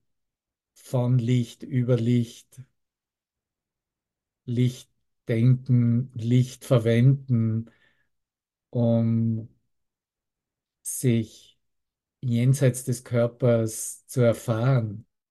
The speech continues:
um das herauszukristallisieren,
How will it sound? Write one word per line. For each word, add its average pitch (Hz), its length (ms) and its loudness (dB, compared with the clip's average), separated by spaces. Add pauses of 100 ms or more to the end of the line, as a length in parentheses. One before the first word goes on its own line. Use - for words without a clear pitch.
(840)
um 117 460 2
das 120 260 -2
herauszukristallisieren, 117 1600 0